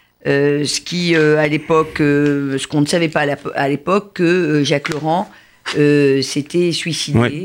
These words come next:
Speaker 2: il s'est
Speaker 1: Euh, après, d'ailleurs, la mort de, de, de,
Speaker 2: Après la mort de
Speaker 1: de
Speaker 2: son, son épouse, oui.
Speaker 1: Et qu'il ne voulait pas, euh, il voulait échapper, euh, à la déchéance, euh,
Speaker 2: Il voulait échapper à
Speaker 1: semblerait-il.
Speaker 2: ça, il voulait échapper à notre millénaire.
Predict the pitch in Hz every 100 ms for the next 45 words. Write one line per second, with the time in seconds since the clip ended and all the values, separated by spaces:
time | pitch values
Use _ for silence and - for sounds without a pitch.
0 | 202 135 147 143 147 - 123 - 185 160
1 | 156 147 143 147 143 139 143 143 156 160
2 | - - 127 120 131 131 117 113 101 -
3 | 110 120 117 92 - - - 160 156 156
4 | 156 156 147 143 156 151 147 147 151 143
5 | 139 139 139 143 151 160 143 131 147 143
6 | 143 139 131 139 139 139 - 139 147 143
7 | - 147 139 135 104 107 110 113 113 110
8 | 107 101 135 117 123 131 117 110 110 -
9 | 113 - 110 107 - 98 98 98 101 117
10 | -